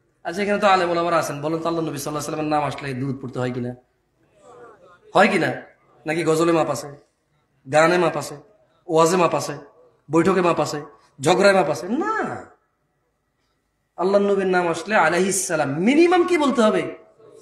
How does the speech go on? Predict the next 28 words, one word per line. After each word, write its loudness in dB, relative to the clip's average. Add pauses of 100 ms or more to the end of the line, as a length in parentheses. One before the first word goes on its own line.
(540)
আলাইহিস 4
সালাম, -2
মিনিমাম 4
কি? -4 (920)
ধরেন -4
সাল্লাল্লাহু 0
আলাইহি -2
সাল-, -6
আলাইহি 0
ওয়াসাল্লাম, -4 (160)
অনেক -6
বড় 4
হয়েছে 0
না? -6 (500)
একবারে 2 (160)
বলতে 6
পারতেছেন 0
না, -4 (600)
লিস্ট -2
বলতে 2
হবে -4 (320)
মুহাম্মদ -6
আলাইহিস -6
সালাম, -8
মানে -6
মুহাম্মদ, -2
ওনার -2
উপরে -2